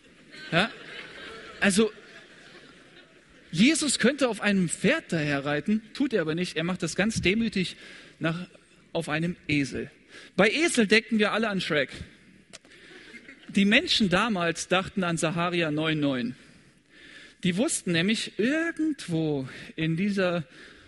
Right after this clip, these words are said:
äh, Schule Beit Sefer, wo die das Alte Testament studiert haben, da hat der Lehrer doch mal in einer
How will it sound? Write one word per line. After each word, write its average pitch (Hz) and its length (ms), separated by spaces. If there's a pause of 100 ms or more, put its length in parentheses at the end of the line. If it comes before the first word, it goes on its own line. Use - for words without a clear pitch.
(120)
äh, 147 340
Schule 214 840
Beit 190 300
Sefer, 190 760
wo 175 100
die 165 140
das 151 580
Alte 233 240
Testament 185 520
studiert 147 480
haben, 135 360
da 143 180
hat 202 200
der 208 80
Lehrer 180 320
doch 160 240
mal 156 220
in 143 100
einer 214 400